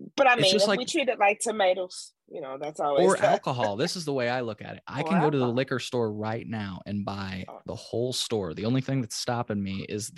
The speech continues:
Speaker 2: what I can fit into my vehicle and maybe my bank account.
Speaker 1: Yeah,
Speaker 2: Like,
Speaker 1: and it
Speaker 2: there's
Speaker 1: can't be
Speaker 2: no
Speaker 1: open in your car. So there's,
Speaker 2: Right, it can't be
Speaker 1: like,
Speaker 2: open.
Speaker 1: that,
Speaker 2: But, but
Speaker 1: yeah.
Speaker 2: another point, like, is that Everclear is legal. You know, the,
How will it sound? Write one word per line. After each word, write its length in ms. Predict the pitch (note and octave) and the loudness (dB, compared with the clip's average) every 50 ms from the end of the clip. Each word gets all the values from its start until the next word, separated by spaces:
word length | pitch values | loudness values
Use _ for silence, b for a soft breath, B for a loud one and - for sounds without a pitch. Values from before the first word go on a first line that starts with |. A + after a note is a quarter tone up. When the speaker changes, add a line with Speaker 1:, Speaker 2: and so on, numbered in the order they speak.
| - _ - | -20 _ -6
Speaker 2:
what 220 | G#2+ G#2+ A2 A2+ | -2 0 0 2
I 100 | A#2 A2 | 0 0
can 160 | G#2+ - G#2 G#2 | 0 -2 -4 -4
fit 220 | - - A2+ - | -2 0 0 0
into 120 | - A2+ G#2+ | 0 -2 -4
my 160 | G2+ G2+ G2 | -4 -4 -4
vehicle 500 | F#2 A2 A2 A2+ A#2 A2 - A#2+ A#2 G#2+ | -4 -2 0 0 0 0 -2 -2 -2 -2
and 80 | G2 G2 | -2 -4
maybe 220 | F#2+ G2+ G2+ G2 | -6 -6 -6 -6
my 140 | F#2+ F#2+ - | -6 -8 -8
bank 240 | - F2+ F2 F#2 - | -8 -8 -8 -6 -6
account. 340 | G#2+ - - B1+ B1 - - - - _ b b b b b b b | -8 -8 -8 -10 -10 -12 -16 -20 -20 _ b b b b b b b
Speaker 1:
Yeah, 240 | - D3 E3+ - E3+ | -16 -8 -2 0 0
Speaker 2:
Like, 120 | D3 - F3 | 2 2 2
Speaker 1:
and 80 | F#3 G3 | 2 2
it 120 | G#3 G3 | 2 4
Speaker 2:
there's 200 | - A#3 G3+ - | 4 4 4 4
Speaker 1:
can't 20 | - | 4
be 80 | B2+ | 2
Speaker 2:
no 100 | B2 B2 - | 2 2 2
Speaker 1:
open 400 | F3+ G#3 G3 - F3+ E3+ D#3 D3+ | 2 0 0 0 0 -2 -2 -2
in 120 | C#3+ C#3+ | -6 -6
your 140 | C#3+ C3+ C3 | -6 -6 -6
car. 320 | - - D#3+ B2 F2+ D2 - - - | -6 -6 -6 -6 -6 -8 -10 -14 -12
So 300 | - - C#3+ C3 B2+ C3 | -6 -4 -4 -2 -2 -2
there's, 120 | C#3 C#3 | 0 0
Speaker 2:
Right, 180 | B2+ G#2+ G2+ G#2 | 0 0 0 0
it 120 | B2 A#2 | -2 0
can't 220 | - D#3 C#3 B2+ C3+ | 0 0 0 0 2
be 80 | C#3 D3 | 2 2
Speaker 1:
like, 60 | C#3 | 2
Speaker 2:
open. 440 | A#2 A2+ G#2 - - G#2 G#2 G#2+ A2+ - - - C#3 D3 C#3+ | 2 0 -2 -2 -4 -6 -6 -6 -8 -10 -14 -20 -18 -8 -2
Speaker 1:
that, 60 | C#3+ | 2
Speaker 2:
But, 200 | C#3 C#3 B2 - - - | 4 4 4 2 2 0
but 180 | C#3+ C3 - | 0 0 0
Speaker 1:
yeah. 140 | B2 - - - - _ _ _ _ _ _ _ _ _ _ _ - | -2 -8 -10 -10 -14 _ _ _ _ _ _ _ _ _ _ _ -4
Speaker 2:
another 360 | D3+ C#3 C3 D3 E3 F3 D#3 | -2 -2 0 0 0 -2 -4
point, 440 | - - A2+ A2+ A2 A#2 B2 - - | -6 -6 -6 -4 -4 -4 -6 -6 -8
like, 300 | G#2+ A2 G#2+ G#2+ - A2+ | -6 -6 -6 -6 -6 -6
is 140 | G#2 G#2+ - | -8 -6 -2
that 360 | - A2 A2 G#2+ G#2 - - _ _ _ _ _ _ _ _ - | 0 0 2 2 0 -2 -4 _ _ _ _ _ _ _ _ -12
Everclear 720 | - D#3+ D3+ D3+ C3+ - - - G#2 F#2+ F#2+ F#2 F2+ F2+ - | -8 -4 -2 -2 -2 -2 -4 -6 -6 -6 -6 -6 -8 -8 -6
is 120 | - G#2+ G2+ | -6 -6 -2
legal. 300 | A2 G#2+ G#2 F#2+ G2+ G2+ | -2 -2 0 0 -2 -2
You 100 | G#2 A2 | -2 0
know, 120 | A#2 A#2 A2+ | 0 0 0
the, 240 | A#2 A#2 - G#2 | -2 -2 -4 -6